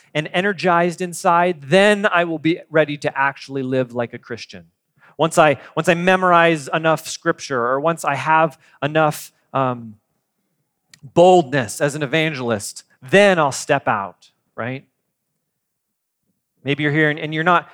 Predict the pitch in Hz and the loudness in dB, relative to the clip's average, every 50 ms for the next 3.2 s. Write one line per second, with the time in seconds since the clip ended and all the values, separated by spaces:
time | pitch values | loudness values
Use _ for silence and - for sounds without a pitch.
0 | _ - 160 185 180 165 - 180 180 165 - 190 175 165 175 151 131 120 - 175 | _ -2 0 0 0 -2 -2 -4 -4 0 2 2 2 2 0 -6 -6 -2 0 0
1 | 185 175 165 143 131 113 107 - - 151 160 160 175 175 170 170 170 156 175 175 | 2 2 2 0 0 0 -2 -4 -4 -4 -4 -4 -2 0 0 0 0 0 -2 -2
2 | 180 180 180 175 175 - - 160 170 147 123 - 151 151 160 143 127 - _ - | 0 2 2 2 0 -2 -8 -10 -10 -6 -2 0 2 2 2 0 -2 -6 _ -18
3 | - - - | -18 -18 -20